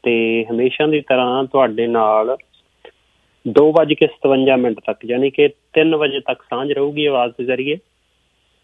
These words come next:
ਉਮੀਦ ਕਰਦੇ ਹਾਂ ਤੁਹਾਡਾ ਜਿਹੜਾ ਕੰਮਕਾਰ ਆ ਉਹ ਵਧੀਆ ਤਰੀਕੇ ਨਾਲ ਚੱਲ ਰਿਹਾ ਹੋਊਗਾ,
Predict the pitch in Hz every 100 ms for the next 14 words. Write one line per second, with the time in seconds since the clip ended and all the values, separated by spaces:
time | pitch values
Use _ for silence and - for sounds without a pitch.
0 | _ _ _ _ _ _ _ _ _ _
1 | - 117 131 139 147 143 165 175 170 170
2 | 147 131 139 139 135 131 127 113 117 135
3 | 131 131 127 120 120 143 - 123 - 127
4 | 123 117 110 135 131 127 135 139